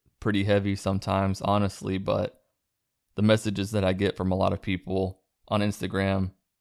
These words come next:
really keep me going. Uh, I'm not trying to brag or humble brag or anything, but people who say, D M me and say, "Thanks a lot, this account really helps me," or,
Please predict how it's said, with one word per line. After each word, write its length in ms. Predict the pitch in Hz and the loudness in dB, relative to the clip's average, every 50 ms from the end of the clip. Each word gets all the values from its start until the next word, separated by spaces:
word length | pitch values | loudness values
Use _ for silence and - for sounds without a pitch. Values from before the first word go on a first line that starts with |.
| _ _ _ _ _ _ _ _ _ _ _ _ _ _ - | _ _ _ _ _ _ _ _ _ _ _ _ _ _ -2
really 440 | 110 107 107 101 98 95 92 95 - _ _ _ _ _ _ _ _ _ _ | 2 2 4 4 2 0 -2 -4 -6 _ _ _ _ _ _ _ _ _ _
keep 180 | - 113 98 - | -4 -4 -2 0
me 140 | 95 95 | -2 0
going. 560 | 95 101 98 98 95 95 98 95 95 95 104 _ _ _ _ _ _ _ _ - | 2 4 4 4 4 2 2 0 -2 -2 -6 _ _ _ _ _ _ _ _ -4
Uh, 260 | - 95 92 95 98 95 - - _ _ _ _ _ _ _ _ _ _ _ | -2 0 0 0 -2 -2 -6 -16 _ _ _ _ _ _ _ _ _ _ _
I'm 60 | - | 2
not 360 | 104 101 92 - - - - - | 4 4 4 2 -2 -8 -18 -6
trying 260 | - 113 98 95 95 | 0 2 2 2 2
to 80 | 95 95 | 0 0
brag 420 | 92 110 101 98 98 95 95 95 | 2 4 6 6 6 6 4 2
or 80 | 92 90 | 0 -4
humble 340 | 87 90 110 104 101 98 95 | -4 -4 -4 -2 -2 -2 0
brag 380 | - 98 98 95 95 95 95 | 2 4 4 4 4 4 2
or 120 | 92 92 95 | 2 2 4
anything, 500 | 98 95 95 - - 95 95 95 95 95 | 4 2 2 0 -2 0 0 0 2 2
but 320 | 95 92 92 - - _ _ _ _ _ _ _ _ _ _ _ _ | 0 0 -2 -4 -8 _ _ _ _ _ _ _ _ _ _ _ _
people 380 | - 110 98 104 101 98 95 - - | -4 -2 0 2 2 2 2 0 -6
who 140 | - 110 101 | -4 -4 -4
say, 380 | 92 - - 104 101 101 98 95 | -4 -2 0 2 2 2 0 -2
D 240 | - 110 113 110 107 | -2 -2 0 2 2
M 160 | 104 104 101 | 2 2 2
me 140 | 104 101 98 | 2 2 2
and 140 | 98 98 | 0 -2
say, 480 | - - - 101 98 98 98 95 98 - _ _ _ _ _ _ _ _ _ _ _ _ | -4 -2 2 2 4 4 4 2 0 -4 _ _ _ _ _ _ _ _ _ _ _ _
"Thanks 220 | - 107 101 - - | -2 -2 -2 -2 -2
a 60 | 104 | -2
lot, 440 | 98 98 98 98 95 95 98 - - | 2 4 4 4 4 2 -2 -4 -8
this 240 | 104 101 - - 104 | -8 -8 -6 -8 -8
account 300 | 101 - 104 95 95 95 | -4 -2 -2 0 0 0
really 200 | 98 98 98 92 | -2 -2 -2 0
helps 320 | 104 104 98 - - - | 0 -2 -2 -4 -6 -6
me," 380 | - 101 101 101 98 95 92 _ _ _ _ _ | -4 -2 0 0 0 -2 -4 _ _ _ _ _
or, 360 | - - 104 98 92 95 - | -6 -4 -2 -2 -2 -4 -6